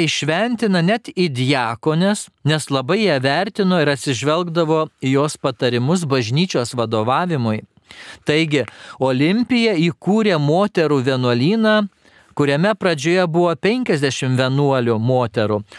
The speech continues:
o po kiek laiko padaugėjo net iki dviejų šimtų penkiasdešimt moterų vienuolynas buvo. Ir tas vienuolynas, nors buvo miesto centre, bet buvo labai gerai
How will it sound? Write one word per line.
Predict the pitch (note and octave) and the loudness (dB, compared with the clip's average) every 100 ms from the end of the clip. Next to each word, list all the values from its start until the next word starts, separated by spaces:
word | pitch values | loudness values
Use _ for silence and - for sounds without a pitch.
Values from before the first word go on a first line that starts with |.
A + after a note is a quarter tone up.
| - | -4
o | D#3+ | -2
po | F3 E3 | -2 0
kiek | F3 D#3+ | -2 2
laiko | F3 A3+ A3+ | 0 2 0
padaugėjo | F#3+ E3 C#3+ C#3+ C3+ F#3 G#3 F#3 | -2 -2 0 0 0 2 2 2
net | E3+ A#3 B3 | 2 0 -4
iki | G3 E3 | -2 -2
dviejų | C3+ C#3+ C3 | 0 0 0
šimtų | - - B3+ - E3+ | -2 -2 -4 -4 -4
penkiasdešimt | E3 E3+ E3 C#3 C#3 D#3+ D#3+ E3 D3 | 0 0 0 0 0 -2 -2 -2 0
moterų | C3+ C#3 - A#2+ A2+ | 2 0 -2 -2 0
vienuolynas | A2+ A2+ A#2 A#2 A2 G#2+ G2 | 0 0 0 0 0 -2 -4
buvo. | G#2 G#2+ G2+ - _ - - - - | -4 -2 -2 -6 _ -20 -18 -18 -4
Ir | D3 | -2
tas | F3+ G#3 - - | 0 0 -2 -8
vienuolynas, | E3 C#3+ D3+ D3+ D#3+ B3+ A#3+ F#3 | -2 0 2 2 0 2 0 0
nors | E3+ D3 B2+ | 0 0 0
buvo | G3 F3 | 0 2
miesto | E3+ G#3+ G3+ D#3+ C#3 | 0 0 -2 -4 -4
centre, | - A3+ D4 D4+ F#3 C3+ A2+ - - - | -4 -2 -2 -2 -2 -2 -4 -14 -20 -10
bet | B2 C#3+ C3 | -2 -2 -2
buvo | A2+ D3 G#3+ A3 A3 D3+ | -2 0 2 2 0 0
labai | C#3 B2+ E3+ | -2 0 0
gerai | F#3 E3+ F3 | 0 0 0